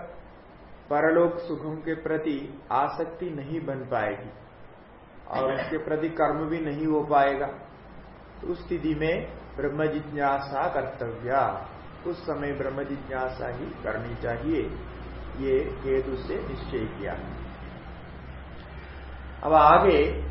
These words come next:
ब्रह्मणो जिज्ञासा, ब्रह्म जिज्ञासा ये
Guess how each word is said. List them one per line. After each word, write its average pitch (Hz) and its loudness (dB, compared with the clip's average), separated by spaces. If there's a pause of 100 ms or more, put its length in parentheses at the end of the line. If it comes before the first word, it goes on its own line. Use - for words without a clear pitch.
(840)
ब्रह्मणो 175 6
जिज्ञासा, 170 10
ब्रह्म 156 0
जिज्ञासा 147 0 (1600)
ये 165 -4